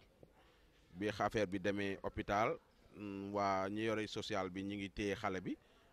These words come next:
Ndaw si mi ngi ci morgue ba, ba léegi nii may wax ak yéen, ñi ngi wër ay parents parce que amul benn papier bu ko mën a identifier. Ci li mu wax pire, li mu wax sama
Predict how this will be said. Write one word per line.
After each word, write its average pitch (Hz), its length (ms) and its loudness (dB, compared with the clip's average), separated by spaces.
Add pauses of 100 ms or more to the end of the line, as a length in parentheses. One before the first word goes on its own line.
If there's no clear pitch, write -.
Ndaw 107 180 0
si 113 120 -6
mi 113 140 -2
ngi 113 80 -6
ci 127 80 -4
morgue 113 320 -4
ba, 95 100 -4
ba 98 140 -2
léegi 147 340 8
nii 123 120 2
may 113 140 2
wax 107 140 2
ak 104 80 -8
yéen, 117 200 -4 (540)
ñi 113 140 -4
ngi 120 100 0
wër 127 200 6
ay 120 140 0
parents 110 420 4
parce 120 220 -2
que - 160 -12
amul 147 240 4
benn 156 320 4
papier 160 340 2
bu 139 100 -6
ko 151 100 -2
mën 139 180 0
a 139 100 -2
identifier. 117 640 -2 (840)
Ci 131 80 -6
li 139 140 8
mu 160 100 4
wax 160 200 12
pire, 143 180 4
li 147 120 2
mu 147 100 2
wax 143 120 2
sama 139 160 -4